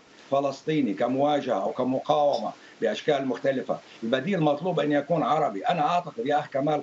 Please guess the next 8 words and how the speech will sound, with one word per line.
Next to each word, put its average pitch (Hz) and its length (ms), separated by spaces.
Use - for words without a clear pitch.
قمة، 156 280
القمة 170 300
العربية 139 720
في 139 200
مكة 151 500
مصابة 180 540
بالحول 147 640
كانت، 107 320